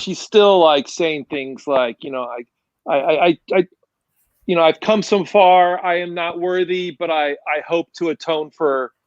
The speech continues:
for past misdeeds. Please, please give me grace and, and look upon me fondly.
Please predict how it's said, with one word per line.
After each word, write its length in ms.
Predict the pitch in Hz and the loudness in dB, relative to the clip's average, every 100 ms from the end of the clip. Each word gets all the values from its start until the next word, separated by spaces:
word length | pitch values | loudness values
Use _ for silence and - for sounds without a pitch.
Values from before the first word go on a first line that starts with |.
| _ _ | _ _
for 120 | - 143 | -6 -4
past 420 | - 156 147 - | 2 2 2 -2
misdeeds. 720 | 143 - 143 131 113 104 92 | -6 -4 0 2 0 -4 -10
Please, 720 | - - 185 175 160 135 - _ _ _ _ _ _ _ _ _ _ _ | -6 4 6 8 6 2 -6 _ _ _ _ _ _ _ _ _ _ _
please 400 | - 214 214 170 | 2 6 6 4
give 220 | 139 185 165 | 4 4 4
me 140 | 175 | 0
grace 520 | 139 160 156 156 - | 2 4 4 2 -2
and, 160 | 160 135 | -8 -6
and 200 | 147 151 | -10 -6
look 160 | 160 | -4
upon 400 | 165 - 160 156 | -6 -4 -2 -2
me 140 | 147 135 | -4 -10
fondly. 680 | - 147 127 110 98 90 | -6 -4 -4 -8 -14 -16